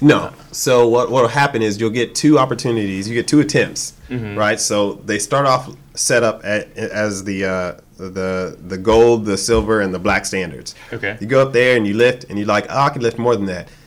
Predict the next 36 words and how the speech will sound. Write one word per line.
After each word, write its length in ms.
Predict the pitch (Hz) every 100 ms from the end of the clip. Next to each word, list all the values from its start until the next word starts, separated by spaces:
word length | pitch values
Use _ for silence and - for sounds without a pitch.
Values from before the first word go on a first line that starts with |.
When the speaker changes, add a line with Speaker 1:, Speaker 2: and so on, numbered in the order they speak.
| _
Speaker 1:
Then 100 | 104
your 100 | 101
second 280 | - 131 120
attempt, 280 | - 104 - -
you 80 | 107
just 220 | 101 -
tell 160 | 123 110
them, 280 | 98 95 92
"I 80 | 104
wanna 140 | 107 90
add 220 | 101 95
weight." 340 | 107 98 - -
And 160 | 85 90
see, 300 | 107 101 98
and 180 | 101 98
you, 100 | 95
you'll 140 | 110
have 120 | 120 110
a 40 |
grader 220 | 104 113
there 160 | 104 101
with 180 | 104 92
you, 100 | 92
and 300 | 95 98 -
the 80 | 98
grader 320 | 92 117 123
will 80 | 113
add 180 | 104 104
the 80 | 101
weight 240 | 101 98
for 160 | 101 98
you 180 | 95 92
while 140 | 92
you 300 | 98 98 -
kinda 180 | 117 98
rest, 420 | 104 90 95 -